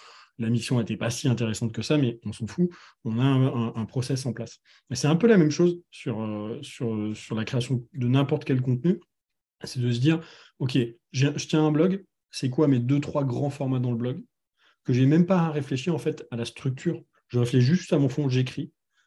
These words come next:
et ensuite, je, et ensuite je, je passe à autre chose. Et puis peut-être le, le tout dernier point quand même, sur la recette un peu, ce que, ce que nous on appelle un peu la content factory, euh, sur la capacité un peu à produire du contenu qualitatif, mais quand même en volume, hein, parce que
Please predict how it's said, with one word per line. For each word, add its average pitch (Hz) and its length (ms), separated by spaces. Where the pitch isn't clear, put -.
et 117 120
ensuite, 135 560
je, 110 840
et 104 40
ensuite 104 280
je, 120 160
je 107 120
passe 120 200
à - 40
autre - 100
chose. 117 140
Et 110 60
puis 127 100
peut-être 196 220
le, - 120
le 123 140
tout 185 160
dernier 151 280
point 151 200
quand 147 120
même, 135 180
sur - 160
la 120 120
recette 127 340
un 120 80
peu, 143 220
ce 131 80
que, 151 120
ce - 80
que - 60
nous 156 120
on - 20
appelle 156 180
un 147 60
peu 139 80
la 113 100
content 131 320
factory, 127 560
euh, 104 360
sur 110 280
la 107 140
capacité 123 520
un 123 140
peu 139 180
à 113 60
produire 135 380
du 127 100
contenu 131 500
qualitatif, 143 800
mais 131 280
quand 143 180
même 139 140
en 127 60
volume, 131 280
hein, 135 80
parce 120 140
que 113 320